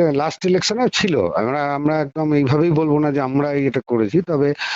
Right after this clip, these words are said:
আমরা, আপনাকে দেখবেন, আমি গত কয়ে-, কালকেও একটা পোস্টও করেছিলাম যে আমরা, আহ, চোদ্দই জানুয়ারি যখন সকল সংগঠনগুলোকে একত্রিত হওয়ার ডাক দিয়েছিলাম,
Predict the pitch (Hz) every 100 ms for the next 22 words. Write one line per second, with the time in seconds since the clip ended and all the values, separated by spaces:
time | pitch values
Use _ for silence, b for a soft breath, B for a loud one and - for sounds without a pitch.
0 | B B B B 131 147 147 147 143 139
1 | 143 139 139 139 139 135 127 131 135 135
2 | 131 127 127 123 120 123 123 143 131 127
3 | 131 123 - 123 107 101 123 147 151 139
4 | 143 147 - B B B B B 120 117
5 | 117 - 156 151 180 170 165 170 165 160
6 | 147 156 - 135 - 170 170 156 147 -
7 | 147 151 151 151 151 151 143 151 - -
8 | 160 165 139 147 127 120 120 113 123 104
9 | 120 135 156